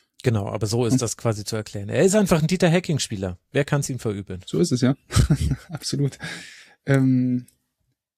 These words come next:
Speaker 2: weiter geht's. Nikola Vasil.
Speaker 1: Mhm.
Speaker 2: Ähm, hat eigentlich genau wie Grabara eigentlich so das Potenzial, so ein, so in zehn Jahren so ein Doppelsechs-Spieler zu sein, so, ne? So traurige Augen, immer so ein Mm-Faktor dabei.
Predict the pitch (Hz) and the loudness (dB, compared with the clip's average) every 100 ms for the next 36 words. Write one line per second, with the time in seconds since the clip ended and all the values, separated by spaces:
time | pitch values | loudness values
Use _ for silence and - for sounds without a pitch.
0 | _ _ _ _ _ 127 139 151 147 - | _ _ _ _ _ 0 2 4 2 0
1 | - - _ _ 151 147 143 127 143 - | -6 -10 _ _ 2 4 4 4 2 2
2 | 196 - _ - - 113 107 104 139 - | 0 0 _ -20 -8 -4 -2 -2 -4 -6
3 | _ _ _ _ _ _ _ _ - 147 | _ _ _ _ _ _ _ _ 2 4
4 | 147 143 139 131 127 - - - - - | 4 4 2 2 2 0 0 -4 -10 -16
5 | - _ _ _ _ _ _ _ - _ | -20 _ _ _ _ _ _ _ -16 _
6 | _ _ _ _ _ - 180 - 180 170 | _ _ _ _ _ -2 0 2 2 2
7 | - 147 160 185 165 139 123 151 185 151 | 2 2 4 2 0 0 2 2 2 2
8 | 151 147 143 - 143 139 - 135 156 160 | 2 2 2 2 2 2 2 2 2 4
9 | 143 135 127 120 _ _ _ - - 135 | 4 4 2 -2 _ _ _ -12 -4 2
10 | 131 - 147 156 143 131 131 147 165 160 | 2 4 4 4 2 2 2 4 4 2
11 | - - 170 160 151 160 185 170 160 139 | 0 2 2 2 2 4 2 2 2 4
12 | 160 165 131 135 147 147 127 135 151 151 | 2 2 0 2 4 4 2 2 2 2
13 | 143 143 131 127 165 147 160 - 165 135 | 0 0 2 2 4 4 2 4 4 6
14 | 151 147 151 160 | 6 6 6 4